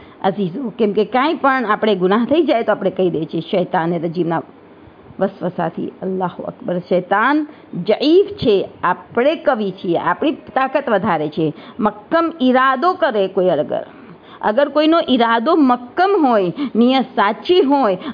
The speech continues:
અલ્લાહની મદદ એને મળે છે. અઝીઝો, શૈતાન એને નથી બેકાવી શકતો. હા, હું વિચારું કે મજલિસ પર જઈશ, કદાચ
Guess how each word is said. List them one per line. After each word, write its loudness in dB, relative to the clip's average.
અલ્લાહની 4
મદદ 4
એને 4
મળે 2
છે. -2
અઝીઝો, -2
શૈતાન -2
એને 2
નથી 0
બેકાવી 0
શકતો. -2
હા, 2
હું 2
વિચારું 2
કે 2
મજલિસ 0
પર 0
જઈશ, 0
કદાચ 0